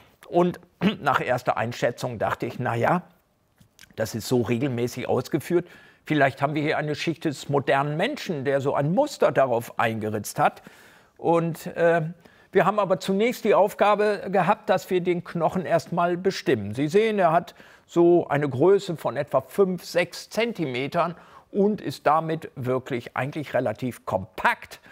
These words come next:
Und Gabriele Russi, hier sehen Sie ihn, wir sind zum Museum Hildesheim gefahren. Dort steht ein Skelett des Riesenhirsches Megaloceros giganteus. Und hier konnte er an einem originalen Skelett, konnte er den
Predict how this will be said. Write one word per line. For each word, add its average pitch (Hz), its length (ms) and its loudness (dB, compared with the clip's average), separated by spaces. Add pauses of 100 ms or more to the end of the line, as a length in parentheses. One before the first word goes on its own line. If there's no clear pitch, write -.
(400)
Und 196 160 4
Gabriele 220 440 6
Russi, 190 640 2
hier 196 240 2
sehen 196 300 2
Sie 196 260 0
ihn, 202 160 2
wir 165 140 2
sind 165 240 -2
zum 143 200 -6
Museum 131 380 -4
Hildesheim 170 640 -2
gefahren. 147 500 -4
Dort 196 400 2 (220)
steht 202 500 -2 (140)
ein 180 420 0
Skelett 180 580 0
des 165 300 2
Riesenhirsches 156 840 0
Megaloceros 139 800 -2
giganteus. 143 720 -2 (380)
Und 180 140 0
hier 254 240 0
konnte 220 360 -4
er 165 100 -2
an 165 160 -6
einem 143 240 -6
originalen 143 560 -2
Skelett, 180 540 0 (480)
konnte 180 340 2
er 147 220 4
den 131 400 -4